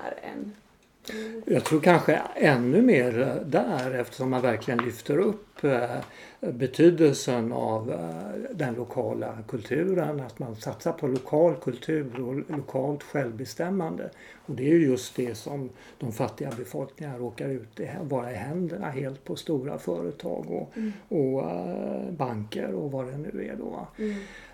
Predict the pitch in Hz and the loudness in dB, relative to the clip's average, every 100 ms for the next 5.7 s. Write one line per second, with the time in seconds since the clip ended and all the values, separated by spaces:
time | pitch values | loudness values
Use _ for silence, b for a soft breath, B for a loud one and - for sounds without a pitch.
0 | - 165 123 117 - 160 - 135 120 113 | -8 -6 -4 -4 -2 -2 0 2 2 0
1 | 110 127 107 110 117 120 107 - 165 147 | -2 -2 -2 -2 -2 -2 -4 -6 -8 -6
2 | 127 131 151 170 147 123 104 - 123 113 | -6 -6 -6 -6 -6 -8 -10 -6 -4 -2
3 | 107 117 117 117 - - - - - 165 | -2 -4 -2 -4 -4 -6 -8 -8 -6 -6
4 | 139 - 131 135 - 160 165 151 139 139 | -8 -6 -6 -4 -6 -6 -8 -8 -8 -8
5 | - - 208 220 214 214 | -10 -10 -8 -6 -4 -6